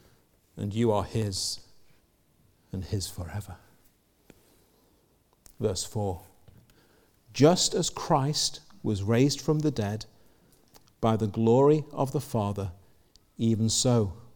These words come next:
we also should walk in newness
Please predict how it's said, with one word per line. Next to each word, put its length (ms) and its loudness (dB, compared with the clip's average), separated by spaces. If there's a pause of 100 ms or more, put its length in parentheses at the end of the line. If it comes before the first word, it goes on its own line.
(300)
we 280 2
also 400 2
should 240 -8
walk 540 -4 (680)
in 280 -4
newness 640 -2